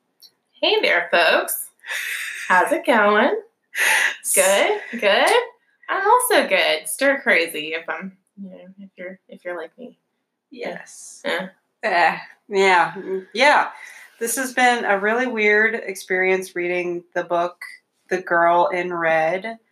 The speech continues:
Speaker 2: because it centers around an apocalypse, as you may know from previous episodes, readers, from an outbreak called the cough.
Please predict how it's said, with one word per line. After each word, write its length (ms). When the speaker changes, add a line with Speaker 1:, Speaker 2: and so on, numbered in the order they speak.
Speaker 2:
because 840
it 160
centers 400
around 260
an 80
apocalypse, 960
as 240
you 340
may 240
know 240
from 220
previous 360
episodes, 480
readers, 500
from 480
an 240
outbreak 720
called 340
the 80
cough. 800